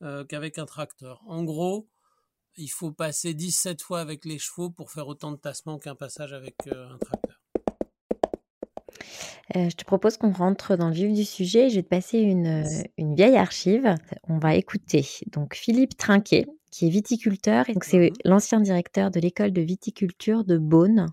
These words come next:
Speaker 2: Et il va parler donc du métier.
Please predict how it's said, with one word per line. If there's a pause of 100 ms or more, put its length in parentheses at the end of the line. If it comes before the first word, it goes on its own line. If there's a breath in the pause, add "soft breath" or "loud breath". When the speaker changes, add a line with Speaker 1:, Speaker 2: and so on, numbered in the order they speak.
(520 loud breath)
Speaker 2:
Et
il
va
parler
donc
du (120)
métier.